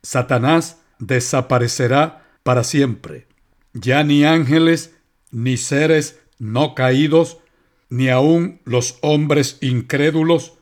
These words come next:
podrán cuestionar el carácter de amor de Dios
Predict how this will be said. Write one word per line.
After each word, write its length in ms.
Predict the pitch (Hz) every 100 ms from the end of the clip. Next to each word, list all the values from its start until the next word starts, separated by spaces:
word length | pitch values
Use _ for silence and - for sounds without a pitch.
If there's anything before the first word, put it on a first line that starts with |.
| _ _ _ _
podrán 500 | 127 120 135 156 156
cuestionar 1120 | 135 143 123 - - 131 123 139 156 165 - _ _ -
el 320 | 131 123 -
carácter 720 | 123 120 151 127 - 139 120
de 120 | 123
amor 500 | 120 135 156 156 156 _ _ -
de 240 | 104 127
Dios 440 | 120 143 143 -